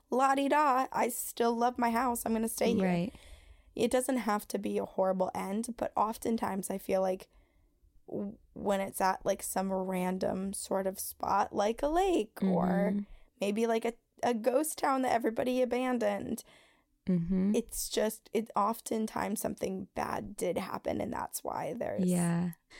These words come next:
Speaker 2: Is
Speaker 1: you know,
Speaker 2: it
Speaker 1: activity.
Speaker 2: is it Jason who's, like, the guy at camp that
Speaker 1: Oh, you mean, like,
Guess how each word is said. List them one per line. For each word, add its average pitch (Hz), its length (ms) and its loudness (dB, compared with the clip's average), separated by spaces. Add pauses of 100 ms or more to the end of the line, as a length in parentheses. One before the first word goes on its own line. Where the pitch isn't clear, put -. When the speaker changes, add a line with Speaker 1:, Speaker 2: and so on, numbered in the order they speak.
(220)
Speaker 2:
Is 220 120 2
Speaker 1:
you 233 60 4
know, 226 80 4
Speaker 2:
it - 160 -2
Speaker 1:
activity. - 640 -6
Speaker 2:
is 214 100 4
it 220 160 0 (260)
Jason 233 840 2
who's, 202 240 2
like, 180 180 0 (320)
the - 80 0
guy 175 340 2
at - 220 -2
camp 170 580 0 (260)
that 185 420 -4
Speaker 1:
Oh, 214 100 4
you 202 140 0
mean, 196 280 0
like, 196 140 -2